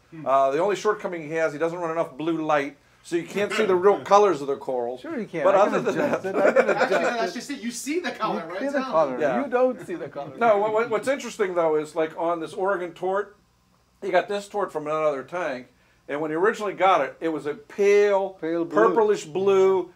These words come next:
Speaker 2: It didn't look anything the same, and over the course of six, seven months, it's turned into the exact same
Speaker 3: Exact
Speaker 2: color as
Speaker 3: same
Speaker 2: the other
Speaker 3: color
Speaker 2: one.
Speaker 3: as the other one.
Speaker 1: Right.
Speaker 2: Which is rather interesting. Someone who gets to see it every month or two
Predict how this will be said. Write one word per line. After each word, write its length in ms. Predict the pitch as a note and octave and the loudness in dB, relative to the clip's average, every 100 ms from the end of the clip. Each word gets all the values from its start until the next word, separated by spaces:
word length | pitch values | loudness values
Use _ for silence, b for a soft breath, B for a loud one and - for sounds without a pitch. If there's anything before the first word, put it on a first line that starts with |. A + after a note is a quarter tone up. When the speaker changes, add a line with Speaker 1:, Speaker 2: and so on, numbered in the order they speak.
| - | -6
Speaker 2:
It 160 | F#3+ | -4
didn't 160 | G#3+ G#3+ | -2 0
look 180 | G3 - | -2 -2
anything 400 | G3+ A3 G3+ G3 | -4 -2 -2 -4
the 80 | E3+ | -8
same, 460 | D#3+ G3+ F#3 D#3 C#3 b b - | -8 -4 -4 -4 -10 b b -6
and 140 | E3+ | 0
over 180 | G3 F3+ | 0 0
the 120 | F3 | -4
course 520 | F#3 G3 G#3 G#3+ G#3 - | -6 -2 2 2 0 0
of 400 | D#3 D3+ D3 C#3+ _ _ _ | 2 4 0 -4 _ _ _
six, 320 | - A3 - | -6 -6 -2
seven 320 | G#3+ F3 E3 | 0 2 0
months, 300 | F3+ D#3+ C3+ - | -2 -2 -4 -8
it's 160 | E3 | -10
turned 400 | - F#3 F3+ F3 E3 _ - | -8 -6 -4 -6 -10 _ -10
into 200 | E3+ D#3+ | -6 -6
the 100 | D3+ | -8
exact 420 | B2 F3 F3 F3 | -4 -2 -2 -4
same 140 | F3+ | -10
Speaker 3:
Exact 180 | D3+ C3 | -6 -2
Speaker 2:
color 160 | E3 D3+ | -2 -2
as 40 | |
Speaker 3:
same 80 | C3 | -4
Speaker 2:
the 100 | D3+ | -2
other 140 | C3+ A#2 | -2 -4
Speaker 3:
color 40 | G#2+ | -8
Speaker 2:
one. 20 | A2 | -16
Speaker 3:
as 60 | A#2+ | -18
the 100 | A#2+ | -18
other 100 | - | -16
one. 140 | C3 | -14
Speaker 1:
Right. 220 | E3+ E3 _ _ _ _ | -14 -14 _ _ _ _
Speaker 2:
Which 160 | D#3+ D#3+ | -10 -6
is 120 | D#3 | 2
rather 260 | G3 F3+ | 4 4
interesting. 460 | G#3 G3+ F3+ F3 - b b b | -2 -6 -8 -8 -10 b b b
Someone 280 | - A3 G#3+ | 0 2 4
who 80 | F#3+ | 2
gets 180 | G3+ F#3+ | 0 -4
to 80 | E3+ | -6
see 160 | A3 | -2
it 80 | G3 | 0
every 160 | E3 D#3+ | 0 -2
month 280 | E3 G3+ | 0 0
or 120 | E3 C#3 | 0 -4
two 380 | D3 C3+ C3 | -4 -4 -6